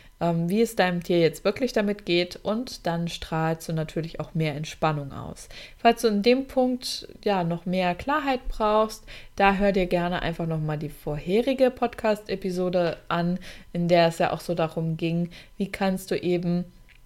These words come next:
da eine entspanntere Sicht auf das Thema Sensibilität bekommen und dann auch ein guter, ein gutes Vorbild für dein Tier sein, sodass dein Ti-, dein Tier sich an dir orientieren kann.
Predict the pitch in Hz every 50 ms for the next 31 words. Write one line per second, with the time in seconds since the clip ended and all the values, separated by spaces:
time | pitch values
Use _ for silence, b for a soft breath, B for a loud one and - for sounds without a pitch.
0 | - - 185 170 185 175 175 170 165 139 - 160 160 - - 208 220 262 285 311
1 | 262 233 214 196 180 190 226 240 - - 180 180 - - 160 - - - - 185
2 | 185 185 190 185 180 165 165 156 156 151 156 151 151 151 147 143 143 143 - -
3 | 202 220 214 - 269 240 - - 240 220 214 208 214 220 214 B B B B -
4 | - 302 370 - 269 226 208 202 - 185 175 - - 170 165 160 160 185 190 208
5 | 202 - 226 208 208 202 202 B B B B B B B - - 165 180 190 175
6 | 180 180 190 214 208 220 208 - - - 220 220 226 220 220 220 208 214 - 220
7 | 202 196 190 196 190 - - 220 220 214 208 208 202 185 170 170 180 185 185 180
8 | 180 175 165 170 165 - 170 165 165 - - - - - - - 190 185 185 185
9 | 180 - - - 226 240 247 233 202 185 202 190 190 190 - - - 165 156 156
10 | - 160 160 160 160 - - - 151 160 151 147 147 151 - - 156 135 131 151
11 | - - - 165 175 160 180